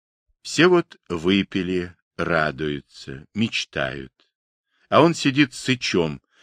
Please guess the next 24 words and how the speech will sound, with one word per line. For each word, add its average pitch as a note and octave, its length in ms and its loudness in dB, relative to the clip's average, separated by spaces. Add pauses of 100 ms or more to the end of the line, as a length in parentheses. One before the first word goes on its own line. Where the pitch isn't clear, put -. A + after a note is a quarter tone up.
(140)
притворяется, B2 680 4
будто A#2+ 440 -4
скучает, D2 920 -6 (360)
а F#2 120 -2
сам, E3+ 440 2
собственно, F#2 640 -4
ни F#2 160 -2
туда, F#2+ 340 -2
ни G#2 120 -2
сюда. C#3+ 460 -2 (800)
Гончаров G2+ 640 -2
тот B2+ 320 -4
прямо A#2+ 580 2 (120)
идет, C#2+ 400 -12 (160)
тот A2 240 -6
даже G#2+ 340 0
его, G2+ 460 4 (320)
Пал G2+ 260 6
Иваныча, A#2 640 2
упрекает E2+ 720 -2
в C#2+ 80 -12
лакействе. B2 800 -6 (680)
Ох, C3 380 6
Сережа, G2 920 2